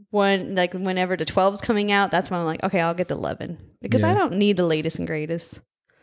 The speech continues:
Speaker 2: I don't want the latest and greatest.
Speaker 1: I know. But that's a, that's a personality type.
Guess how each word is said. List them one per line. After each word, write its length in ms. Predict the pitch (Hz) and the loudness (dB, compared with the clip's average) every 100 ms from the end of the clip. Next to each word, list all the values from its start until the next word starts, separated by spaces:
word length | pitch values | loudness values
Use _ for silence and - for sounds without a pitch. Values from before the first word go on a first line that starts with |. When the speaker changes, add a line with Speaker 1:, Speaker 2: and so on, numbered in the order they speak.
| _ _ _ _ _ _ | _ _ _ _ _ _
Speaker 2:
I 40 | 123 | -2
don't 120 | 113 | -2
want 120 | 113 | -2
the 80 | 98 | -4
latest 320 | 101 98 - | -4 -4 -6
and 80 | 98 | -6
greatest. 500 | 95 101 - - 254 | -6 -2 2 2 2
Speaker 1:
I 60 | 262 | 0
know. 200 | 233 220 - - _ _ | -4 -8 -14 -20 _ _
But 100 | 254 | 0
that's 280 | 320 330 - | 2 0 -4
a, 100 | 285 | -6
that's 340 | 226 226 214 233 | -6 -4 -4 -4
a 60 | |
personality 640 | 208 214 - 180 175 185 | -6 -10 -10 -8 -8 -8
type. 280 | 185 170 - | -10 -12 -14